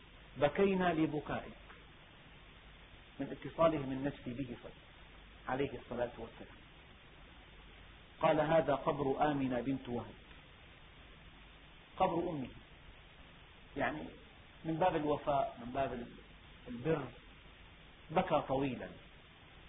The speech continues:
يعني تمنى أنها آمنت به قبل أن تموت، تمنى أنها عاشت ورأته وآمنت به،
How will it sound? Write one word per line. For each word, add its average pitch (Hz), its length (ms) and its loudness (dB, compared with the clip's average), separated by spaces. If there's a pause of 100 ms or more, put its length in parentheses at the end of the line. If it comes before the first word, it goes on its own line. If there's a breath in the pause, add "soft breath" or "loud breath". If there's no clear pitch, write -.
(540)
يعني 180 220 4
تمنى 220 380 4
أنها 139 540 0 (680)
آمنت 151 440 4
به 127 300 -2
قبل 107 220 -6
أن 101 220 -8
تموت، 98 240 -14 (360)
تمنى 208 320 2
أنها 135 500 -4 (840)
عاشت 160 460 6 (680)
ورأته 151 540 8
وآمنت 135 640 0 (100)
به، - 80 -16